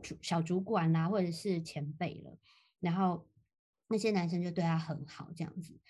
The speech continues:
然后其中有一个他真的觉得很向往的男生，就走得比较靠近。其实这女生当然有一点恋父情节，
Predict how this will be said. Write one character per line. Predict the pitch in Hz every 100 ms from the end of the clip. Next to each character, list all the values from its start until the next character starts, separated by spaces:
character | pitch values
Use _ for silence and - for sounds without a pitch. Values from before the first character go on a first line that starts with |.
| - -
然 | -
后 | 226
其 | 269 196
中 | 214 220
有 |
一 |
个 | 175
他 | 170 202
真 | 208
的 | 214
觉 | 180 175
得 | 165 165
很 | 160 170 151
向 | 147 - 180
往 | 160 165 180
的 | -
男 | 139 - 190
生， | - 104 -
就 | 196
走 | 190
得 | -
比 | 175
较 | 180
靠 | - 175 165
近。 | - 160 - _ _
其 | -
实 | 247
这 | 294
女 | 208
生 | 180
当 | 202 202
然 | 196
有 | 170 165
一 |
点 | 165 160
恋 | 175 165
父 | 165 160
情 | 160 - 165 - _ _ _ _
节， | - -